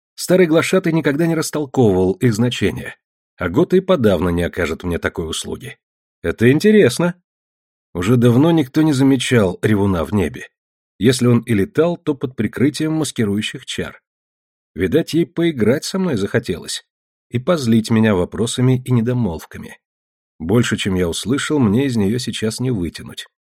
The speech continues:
Я отказался принять её игру и повернулся к Тайдею.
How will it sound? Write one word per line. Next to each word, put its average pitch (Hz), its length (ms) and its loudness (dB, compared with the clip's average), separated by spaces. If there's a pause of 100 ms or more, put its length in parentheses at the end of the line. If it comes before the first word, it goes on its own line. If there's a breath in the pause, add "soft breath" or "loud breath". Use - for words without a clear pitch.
(560)
Я 180 120 0
отказался 143 580 2
принять 110 340 2
её 98 180 2
игру 139 260 0
и 139 160 -2
повернулся 127 560 0
к - 60 -20
Тайдею. 117 540 -2